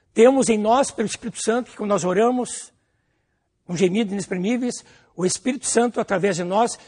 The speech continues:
vai orando segundo a vontade de Deus. Eu penso que essa vontade de Deus que estamos orando casa com a oração de Jesus por nós diante do Pai. Há um casamento aqui das intercessões no Espírito que habita em mim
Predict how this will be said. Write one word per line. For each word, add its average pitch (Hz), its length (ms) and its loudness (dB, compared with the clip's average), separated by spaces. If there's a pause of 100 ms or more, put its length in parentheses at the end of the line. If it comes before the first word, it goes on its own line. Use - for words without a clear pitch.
(100)
vai 226 180 8
orando 233 220 4
segundo 262 180 0
a 247 40 6
vontade 233 540 2
de 202 120 -4
Deus. 202 320 4 (680)
Eu 190 140 0
penso 262 260 2
que 269 80 2
essa 226 160 2
vontade 214 380 0
de 247 80 0
Deus 220 220 2
que - 40 -12
estamos 196 260 -4
orando 262 460 0 (560)
casa 269 520 2 (300)
com - 80 2
a 214 40 10
oração 254 600 4 (160)
de 202 140 -2
Jesus 196 580 -4 (200)
por 196 160 -2
nós 208 180 4
diante 233 300 4
do 202 120 -2
Pai. 147 340 -4 (600)
Há 208 120 6
um 240 180 2
casamento 240 680 2
aqui 226 160 -2
das 208 160 0
intercessões 214 640 -2
no 196 60 -4
Espírito 311 720 2
que - 80 -6
habita 190 300 -6
em 180 40 -6
mim 262 280 -4